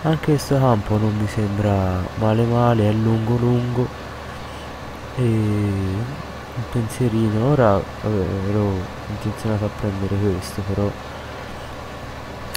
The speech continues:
così che è più vicino a, a casa, diciamo, così da non fare chilometri e chilometri con i mezzi, ma hanno fatto un bel lavoro ora, diciamo, con questa mappa, che hanno situato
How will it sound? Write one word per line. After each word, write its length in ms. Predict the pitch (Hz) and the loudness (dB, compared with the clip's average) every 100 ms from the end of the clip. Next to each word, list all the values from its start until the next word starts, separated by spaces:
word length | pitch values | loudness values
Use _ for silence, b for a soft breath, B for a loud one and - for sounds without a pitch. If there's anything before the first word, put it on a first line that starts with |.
| - | -2
così 300 | - 113 127 | 0 4 2
che 120 | - 110 | 6 4
è 20 | |
più 180 | - 110 | 6 2
vicino 720 | 107 107 - 113 107 101 98 | 4 4 6 8 10 8 6
a, 720 | - 101 98 95 92 92 90 87 87 90 - - - - - - - | 6 8 8 8 8 6 4 2 0 -2 -6 -8 -8 -8 -10 -10 -4
a 100 | - 101 | 0 2
casa, 400 | - 117 104 107 | 8 10 10 8
diciamo, 600 | 101 95 104 98 107 107 | 6 6 6 8 8 6
così 320 | - 101 110 104 | 4 4 6 6
da 140 | 104 | 6
non 180 | 98 98 | 4 2
fare 420 | - 107 196 98 - B B B B - | 6 8 10 8 4 B B B B -2
chilometri 460 | - 110 104 107 | 4 6 6 6
e 40 | 107 | 4
chilometri 520 | - 104 104 98 101 | 4 6 8 8 6
con 140 | 104 110 | 6 6
i 80 | |
mezzi, 380 | 113 107 101 110 | 8 8 6 6
ma 160 | 107 107 | 6 8
hanno 140 | 104 | 6
fatto 540 | 98 104 - 110 101 98 - - - | 4 2 4 6 6 4 -6 -12 -4
un 420 | 107 107 101 98 | 2 4 4 4
bel 180 | 101 104 | 6 8
lavoro 460 | 107 104 110 107 101 | 8 8 10 10 10
ora, 220 | 101 101 | 10 10
diciamo, 420 | 95 95 101 98 | 8 6 6 8
con 320 | 98 101 98 98 | 6 6 4 2
questa 300 | - - 117 | 0 4 6
mappa, 380 | 113 104 - 110 - B B B B - | 8 8 8 4 4 B B B B 2
che 120 | 120 | 4
hanno 360 | 113 110 104 95 | 6 8 8 6
situato 760 | - 104 110 107 101 110 98 | 4 6 10 10 8 6 4